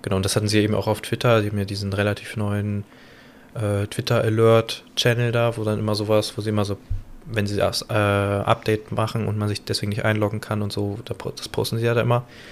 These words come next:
Und dann meinten sie, dass das ist. Und dann hat jemand da drunter gepostet, ja, könnt ihr das auch mal bitte fixen, dass da,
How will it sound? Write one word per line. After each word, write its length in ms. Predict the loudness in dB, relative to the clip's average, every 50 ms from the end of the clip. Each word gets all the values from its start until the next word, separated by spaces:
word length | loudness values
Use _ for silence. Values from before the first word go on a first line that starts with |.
| -20 -20 -20 -20 -20 -20 -20 -20 -20 -20 -16 -4
Und 120 | -2 2 4
dann 100 | 6 6
meinten 240 | 6 6 6 4
sie, 120 | 0 -2 -2
dass 200 | -2 -2 -2 0
das 160 | -2 -2 0
ist. 220 | 2 0 2 2
Und 100 | 2 2
dann 160 | 2 2 2 2
hat 100 | -2 -2 -6 -16 -20 -20 -8
jemand 260 | -2 0 2 4 4
da 60 | 4
drunter 340 | 4 4 2 2 4 2 2
gepostet, 500 | 0 -2 2 4 4 4 4 2 -2 4
ja, 340 | 6 8 8 10 8 6 4 2 -6 -16 -20 -20 -20 -20 -20 -20 -20 -20 -6 2
könnt 160 | 2 4 4 4
ihr 60 | 2
das 100 | 2 2
auch 140 | 0 0 0
mal 80 | 0 0
bitte 200 | 0 -2 -2 -4
fixen, 440 | -2 -2 -2 -2 0 -2 -2 -2
dass 200 | -2 -2 -2 -2
da, 460 | 0 2 2 4 4 4 2 2 0